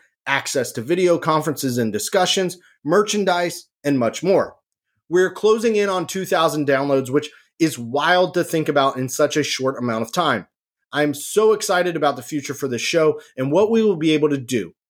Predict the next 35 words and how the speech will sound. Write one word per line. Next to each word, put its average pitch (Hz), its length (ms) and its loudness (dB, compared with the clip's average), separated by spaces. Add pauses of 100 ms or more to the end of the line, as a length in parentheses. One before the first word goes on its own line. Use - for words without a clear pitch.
(540)
the 143 80 0
locations 175 760 0
we 160 140 0
can 151 160 -2
go 139 180 4
to 139 180 0
to 127 80 0
cover 123 280 0
the 117 100 0
national 117 380 -2
team, 127 260 -2 (220)
and 151 180 -4
everything 135 480 0
in 117 140 0
between. 92 380 -10 (340)
So, - 340 0 (220)
if 156 120 -2
you 190 120 0
were 208 180 2
able 254 280 0
to 220 60 0
support 165 380 -2
the 139 80 -6
show, 147 260 2
please 190 360 0
do, 92 200 -8 (260)
whether 156 260 4
that 143 180 4
is 127 140 -2
financially 185 640 0
or 147 80 0
just 151 360 -4
sharing 240 460 2
the 220 80 2
podcast 180 600 -2